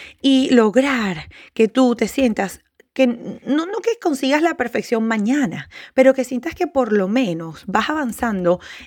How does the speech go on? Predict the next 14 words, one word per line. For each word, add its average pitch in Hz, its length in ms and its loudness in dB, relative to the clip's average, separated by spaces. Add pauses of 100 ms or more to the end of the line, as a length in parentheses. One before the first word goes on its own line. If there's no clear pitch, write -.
en 220 120 0
todas 254 200 0
esas 277 220 -4
áreas 214 220 -2
con 185 220 -6
un 180 100 -4
equilibrio, 170 680 -6 (120)
¿ok? - 200 -2 (420)
Que 240 160 4
no 220 360 0 (160)
estés 226 280 -4
dejando 233 400 -4
nada 220 260 -6
atrás, 196 480 -4